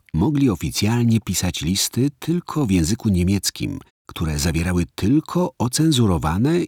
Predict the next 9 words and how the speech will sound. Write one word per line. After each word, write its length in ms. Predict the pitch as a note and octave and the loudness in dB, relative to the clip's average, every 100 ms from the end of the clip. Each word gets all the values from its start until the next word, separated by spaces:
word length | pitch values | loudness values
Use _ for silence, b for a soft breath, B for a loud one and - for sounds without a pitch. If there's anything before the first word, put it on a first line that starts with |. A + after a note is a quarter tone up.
| - | -4
i 260 | C#3+ E3 D3+ | -4 -2 -2
zwyczajowe 680 | - A2+ F2+ F#2+ C3+ A#2+ | 0 0 2 0 2 0
formuły, 640 | - G2 F2+ A#2 C#2 A#1 - _ _ - | 0 2 4 2 2 -2 -8 _ _ -8
jak 540 | D2+ C#2+ - - - - | -6 -6 -10 -16 -16 -4
„jestem 440 | E2+ F2 - C#2 | -2 -2 -2 -2
zdrów, 640 | A#1+ - F#2 D#3+ - - - _ - | -2 0 0 0 -4 -16 -20 _ -10
czuję 360 | B2+ A2+ D#2 | -6 -4 -4
się 160 | - D3 | -2 0
dobrze”. 440 | C3 - B2+ - | 0 0 -6 -6